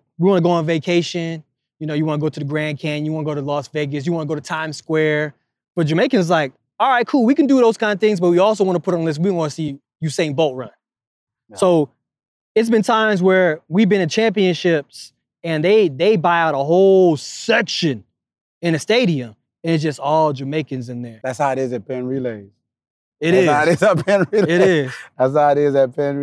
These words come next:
Speaker 1: Boy,
Speaker 2: Relays,
Speaker 1: you know
Speaker 2: man.
Speaker 1: what? Especially about Penn, man, that's one place I love, bro.
Speaker 2: Yeah, I love,
Speaker 1: Because
Speaker 2: I love
Speaker 1: at,
Speaker 2: Penn, too.
Speaker 1: at the end of the day,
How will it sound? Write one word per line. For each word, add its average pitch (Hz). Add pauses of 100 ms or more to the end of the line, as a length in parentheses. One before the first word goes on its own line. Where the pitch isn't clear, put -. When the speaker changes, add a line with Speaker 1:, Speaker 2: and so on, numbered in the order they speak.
Speaker 1:
Boy, 165
Speaker 2:
Relays, 135
Speaker 1:
you 247
know 247
Speaker 2:
man. 247 (200)
Speaker 1:
what? -
Especially -
about 165
Penn, 196
man, 190 (800)
that's 156
one 147
place 131
I 120
love, 113
bro. 107
Speaker 2:
Yeah, 117
I 117
love, -
Speaker 1:
Because 147
Speaker 2:
I 127
love 127
Speaker 1:
at, -
Speaker 2:
Penn, 117
too. 110
Speaker 1:
at 156
the 170
end 180
of 180
the 175
day, 190